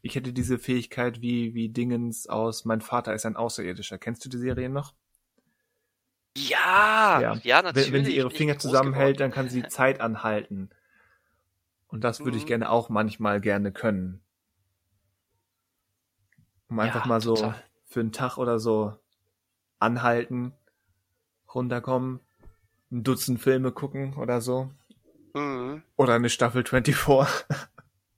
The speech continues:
Speaker 2: Ah, so eine Staffel, ja, für so eine Staffel Twenty-four, da, äh, darf man gerne mal die beiden Zeigefinger aneinander halten.
Speaker 1: Genau.
Speaker 2: Definitiv. Und das Schöne war ja auch, selbst wenn du mit jemandem zusammen gucken möchtest, kannst du das, du musst es dir ja nur irgendwie abklatschen.
Speaker 1: Genau,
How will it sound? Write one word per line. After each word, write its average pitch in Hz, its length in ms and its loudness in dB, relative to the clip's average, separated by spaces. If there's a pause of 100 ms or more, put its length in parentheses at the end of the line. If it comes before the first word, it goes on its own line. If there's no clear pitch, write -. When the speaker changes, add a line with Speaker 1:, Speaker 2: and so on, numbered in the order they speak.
(140)
Speaker 2:
Ah, 185 140 6
so 143 140 0
eine 151 120 -6
Staffel, 160 420 0
ja, 160 160 10
für - 120 -10
so 139 140 -16
eine 143 160 -8
Staffel 165 320 -6
Twenty-four, 165 640 -6
da, 160 640 -4
äh, 147 40 -16
darf 160 200 0
man 160 100 -2
gerne 160 240 0
mal 139 160 -2
die 139 100 -8
beiden 135 400 -4
Zeigefinger 139 600 -4
aneinander 131 380 -4
halten. 127 320 -4 (500)
Speaker 1:
Genau. 104 460 -10 (360)
Speaker 2:
Definitiv. 147 720 -8 (640)
Und - 180 -2 (160)
das - 140 0
Schöne 185 300 -2
war 156 100 6
ja 170 140 4
auch, 170 240 -2
selbst - 260 -6
wenn 165 100 -2
du 170 100 -14
mit 151 180 -16
jemandem 165 320 -4
zusammen 165 340 4
gucken - 260 -16
möchtest, 156 340 -12
kannst 165 280 -2
du 226 60 -16
das, 202 180 -6
du - 100 -18
musst 185 200 -10
es 190 100 -16
dir 170 140 -4
ja 165 40 -4
nur 185 120 -6
irgendwie 160 340 -8
abklatschen. - 560 -2
Speaker 1:
Genau, 147 420 4